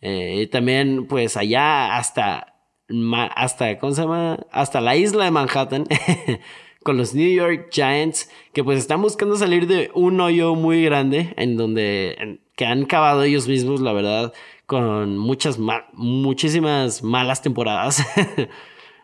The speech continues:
Eh, y, pues, buscan calificar a los playoffs por primera vez desde dos mil dieciséis.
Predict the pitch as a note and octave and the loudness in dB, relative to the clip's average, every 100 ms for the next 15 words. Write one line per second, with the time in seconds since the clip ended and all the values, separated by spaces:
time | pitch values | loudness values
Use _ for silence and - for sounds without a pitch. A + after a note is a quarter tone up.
0 | - A#2+ A#2 A2 C#3+ C#3+ D3+ D3 D3+ F3+ | -4 0 2 2 0 2 0 2 0 -2
1 | D#3 D#3+ C#3 C3 D3+ E3 C3+ - C#3+ D3 | 0 0 0 0 2 2 0 0 2 2
2 | D3 D3+ - C3+ B2 C3 C#3 C#3+ D3 C3+ | -2 -6 -2 -2 0 0 2 0 0 0
3 | B2+ A2+ G#2+ A#2 C3 C#3+ C#3 A2 A#2 A2+ | 0 0 0 0 0 0 -2 -2 -2 -2
4 | G#2 - - | -4 -8 -14